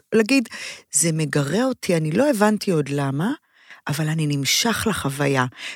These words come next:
ואת יודעת להגיד, ולא במודע, שאסתטיקה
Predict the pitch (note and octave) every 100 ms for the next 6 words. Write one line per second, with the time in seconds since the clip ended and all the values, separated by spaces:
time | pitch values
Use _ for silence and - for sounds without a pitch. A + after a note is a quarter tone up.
0 | - C#3 - D#4 F4 - G#3+ C#3+ C#3 C#3
1 | - - _ _ _ - D#3+ D3+ C3+ C#3+
2 | C#3 D#3+ - _ - C3 D3+ D3+ G#3 D#4
3 | G#3+ D#3+ C#3+ C#3 D3 _ _ _ - D#3
4 | D3 - - D4+ D4+ C#4 - D#3